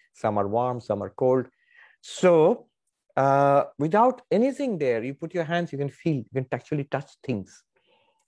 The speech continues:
So touch can also be simulated. Now imagine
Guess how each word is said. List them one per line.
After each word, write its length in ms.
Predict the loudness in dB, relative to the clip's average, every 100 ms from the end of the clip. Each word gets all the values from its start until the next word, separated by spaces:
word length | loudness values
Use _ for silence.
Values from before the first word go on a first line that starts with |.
| _
So 120 | -8
touch 360 | -4 0 0 2
can 160 | 0 2
also 240 | 0 -2
be 80 | -4
simulated. 540 | -4 -6 -6 -10 -16 _ _ _ _ _ _ _ _
Now 80 | 0
imagine 500 | 4 4 4 2 -2